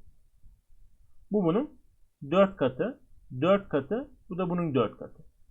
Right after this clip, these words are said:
Yani dört katlık burada, kök dört katlık daha doğrusu, kök dört katlık bir benzerlik var. Yani bu bunun boyut olarak kök dört katı. Yani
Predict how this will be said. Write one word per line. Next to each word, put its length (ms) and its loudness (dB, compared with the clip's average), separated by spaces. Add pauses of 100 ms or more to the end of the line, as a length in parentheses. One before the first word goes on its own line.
(140)
Yani 220 -6
dört 240 4
katlık 460 0
burada, 420 -4 (1800)
kök 300 2
dört 220 4
katlık 400 -4
daha 200 0
doğrusu, 440 -4 (1040)
kök 300 -2
dört 200 8
katlık 420 2
bir 180 -2
benzerlik 580 2
var. 160 -14 (680)
Yani 300 0
bu 120 6
bunun 340 4 (960)
boyut 360 6
olarak 380 4
kök 260 0
dört 200 6
katı. 380 -8
Yani 520 0